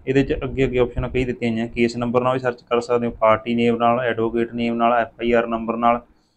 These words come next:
ਕੰਪਲੇਨ number ਨਾਲ, lower court, ਇੰਪਗਡ ਨਾਲ ਤੇ order ਰੈਫਰਡ case ਨਾਲ ਵੀ। ਆਪਾਂ ਨੇ case number ਨਾਲ search ਕਰਨਾ ਦੋਸਤੋ।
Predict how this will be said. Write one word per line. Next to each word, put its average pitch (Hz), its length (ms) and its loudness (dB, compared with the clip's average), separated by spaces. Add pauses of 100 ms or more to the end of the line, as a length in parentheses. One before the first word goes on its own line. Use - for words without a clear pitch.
(280)
ਕੰਪਲੇਨ 120 480 0
number 120 280 -2
ਨਾਲ, 123 420 4
lower 123 300 4
court, 127 460 -2 (440)
ਇੰਪਗਡ 123 600 0
ਨਾਲ 127 360 4 (400)
ਤੇ 120 260 -4
order 127 400 4 (140)
ਰੈਫਰਡ 120 480 2 (100)
case 117 220 2
ਨਾਲ 110 200 2
ਵੀ। 104 160 0 (600)
ਆਪਾਂ 127 280 2
ਨੇ 131 180 0 (160)
case 120 300 0
number 117 260 2
ਨਾਲ 117 140 4
search 113 260 -6
ਕਰਨਾ 107 280 -4
ਦੋਸਤੋ। 120 400 -6